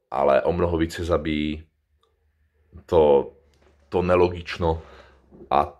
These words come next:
ta vlastně celková hloupost, pointa toho příběhu. Takže, teďka, vy, co jste ten film neviděli a nechcete se připravit o pár překvapení, tak nyní budu lehce spoilerovat. To znamená,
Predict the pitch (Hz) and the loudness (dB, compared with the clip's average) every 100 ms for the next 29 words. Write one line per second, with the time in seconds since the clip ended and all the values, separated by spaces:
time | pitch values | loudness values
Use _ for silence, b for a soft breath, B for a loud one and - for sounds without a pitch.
0 | - 85 82 85 85 - 85 87 78 82 | 0 4 6 4 -2 -8 -6 -4 -4 2
1 | 80 73 73 73 73 - - 76 71 - | 2 2 0 -2 -8 -14 -10 -10 -8 -10
2 | 76 71 - 71 62 - _ _ _ B | -8 -10 -10 -8 -8 -10 _ _ _ B
3 | B B B B B B 131 135 104 - | B B B B B B 2 4 0 -6
4 | _ _ _ _ _ _ _ _ - _ | _ _ _ _ _ _ _ _ -20 _
5 | _ _ _ _ _ - 156 - 120 104 | _ _ _ _ _ 2 2 6 6 6
6 | - 107 120 127 139 143 135 139 127 165 | 2 -8 -8 -6 -2 -4 -2 -4 -2 -2
7 | 156 98 - - 85 80 80 82 98 - | 0 0 0 -2 2 4 4 2 0 -4
8 | 117 120 123 - 113 139 139 104 87 92 | -4 -4 -6 -8 -4 4 4 4 0 -6
9 | - 101 95 92 92 - 98 - 92 92 | 2 6 8 6 4 -4 -12 -4 -2 -2
10 | 87 85 - _ _ _ _ b b b | -4 -6 -14 _ _ _ _ b b b
11 | b - 90 107 120 113 110 110 - 113 | b 0 2 2 2 4 4 4 2 -6
12 | - 107 98 85 76 95 98 101 101 98 | 2 6 8 6 2 -2 -2 0 4 6
13 | 98 98 101 | 6 4 0